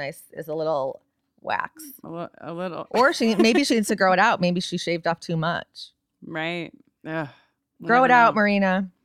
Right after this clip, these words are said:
Speaker 2: So Ivan's gonna go hustle up a couple of bail bonds 'cause that's something that Ivan knows how to do.
Speaker 1: Yep.
Speaker 2: Um, Franklin shows up.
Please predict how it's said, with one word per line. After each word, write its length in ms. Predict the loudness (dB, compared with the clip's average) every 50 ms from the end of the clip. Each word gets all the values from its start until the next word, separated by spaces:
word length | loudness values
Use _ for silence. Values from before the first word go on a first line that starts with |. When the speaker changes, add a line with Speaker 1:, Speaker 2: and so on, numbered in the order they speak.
| _ _
Speaker 2:
So 1080 | -20 -10 -2 0 4 4 4 4 4 4 4 4 4 4 4 2 0 0 -2 -4 -6 -8 -14 _ _ _ _ _ _ _ _ _ -2
Ivan's 420 | 0 2 2 2 2 0 -2 -4 -4
gonna 220 | -2 -2 -2 0
go 460 | 0 2 2 2 2 2 2 2 2
hustle 360 | 2 2 2 0 0 -2 -2
up 140 | -2 -2 -2
a 40 | -4
couple 340 | -2 -2 -2 0 0 -2 -4
of 120 | -2 -2 0
bail 260 | 2 4 4 2 2
bonds 560 | 0 -2 -2 -2 -2 -4 -6 -8 -10 -12 -14
'cause 180 | -12 -12 -10 -6
that's 340 | -4 -4 -4 -4 -6 _
something 260 | -14 -12 -10 -8 -8 -8
that 120 | -6 -4
Ivan 300 | -4 -4 -4 -6 -6 -8
knows 200 | -10 -10 -10 -8
how 120 | -8 -8
to 80 | -8 -8
do. 380 | -10 -12 -10 -10 -8 -8 -6 -2
Speaker 1:
Yep. 160 | 0 0 0 -2
Speaker 2:
Um, 760 | -4 -6 -6 -6 -6 -8 -8 -8 -10 -10 -12 -12 -14 -16 -20 _ -8
Franklin 380 | -4 -4 -4 -4 -4 -4 -4
shows 320 | -4 -2 -2 -2 -2 0 0
up. 440 | 2 2 4 4 2 2 0 _ _